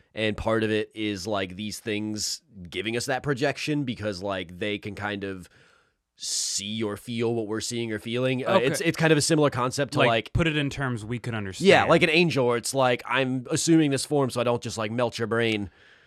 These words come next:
Speaker 2: Got it.
Speaker 1: Yeah, it,
Speaker 2: Okay.
Speaker 1: similar. Um, a lot of people are thinking that, like, you know, these U F O sightings and stuff, uh, like, the weird shit that people are seeing in the skies, that it's unexplainable,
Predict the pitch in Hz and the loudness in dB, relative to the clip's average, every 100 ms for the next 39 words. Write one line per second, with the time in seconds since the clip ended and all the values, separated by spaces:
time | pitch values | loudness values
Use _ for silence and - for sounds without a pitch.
0 | _ - 123 117 95 147 139 107 147 156 | _ -2 2 2 2 2 4 4 2 0
1 | 113 101 - 220 175 147 117 139 156 151 | -2 -2 4 6 6 4 4 6 8 8
2 | 127 - _ _ _ _ _ _ - 156 | 6 -4 _ _ _ _ _ _ 0 4
3 | 180 175 160 160 143 160 151 156 151 143 | 4 2 4 4 4 2 2 2 2 0
4 | 131 131 127 123 120 - _ _ 139 127 | -2 0 2 2 0 -4 _ _ -4 0
5 | 127 117 127 117 120 151 143 143 131 139 | 0 0 0 0 0 2 2 2 0 -2
6 | - 151 143 - 120 107 104 101 110 120 | 2 2 2 -2 0 0 -2 -4 -4 -2
7 | - 127 110 120 107 101 95 76 - 143 | -2 -4 -4 -4 -4 -4 -6 -6 -4 4
8 | 147 143 127 107 101 113 98 - 151 151 | 6 6 4 -2 -8 -8 -8 -2 2 4
9 | 143 143 | 6 4